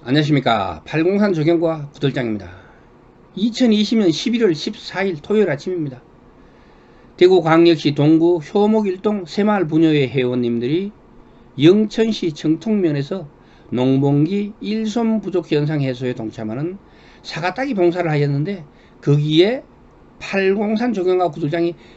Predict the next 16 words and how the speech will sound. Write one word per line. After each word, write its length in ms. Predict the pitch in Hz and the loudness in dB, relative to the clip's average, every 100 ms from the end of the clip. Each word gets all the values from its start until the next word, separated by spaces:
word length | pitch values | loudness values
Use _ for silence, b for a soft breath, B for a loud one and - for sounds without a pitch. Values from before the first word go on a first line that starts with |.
| B - - | B -20 -4
직접 400 | 262 - 302 302 | -2 0 -2 -2
다녀왔습니다. 640 | 180 143 135 120 120 - - - - - - - - - - - - - - - - | -4 -4 -6 -12 -18 -20 -20 -20 -20 -20 -20 -20 -20 -20 -20 -20 -20 -20 -20 -20 -20
새마을 420 | - 180 165 156 143 | -6 2 4 4 4
분여회는 680 | 143 143 135 147 190 196 B B B - | 4 4 2 0 -2 -6 B B B -10
건전한 600 | 139 143 143 143 160 185 | -2 2 4 4 2 0
가정을 360 | 170 170 165 156 | -2 0 2 2
육성하고 680 | 147 147 135 147 180 196 - - - - - - - 151 | 0 -4 -4 -6 -8 -10 -16 -20 -20 -20 -20 -20 -2 2
여성 320 | 170 214 202 | 4 4 2
자질 300 | 196 190 147 | 0 0 0
향상, 400 | - 120 147 107 - - - - - - - - - | -2 -4 -8 -10 -20 -20 -20 -20 -20 -20 -20 -20 -10
지역사회의 840 | - 160 147 147 135 135 160 175 | 2 2 2 -2 0 0 0 -2
생활 320 | - 285 240 | -6 -6 -4
개선 280 | 160 147 147 | -4 -2 0
및 160 | 160 214 - b b b b - | 0 0 -8 b b b b -8
계몽 440 | 135 147 175 185 | 0 4 4 2
활동, 400 | 165 143 139 110 | 0 -4 -4 -8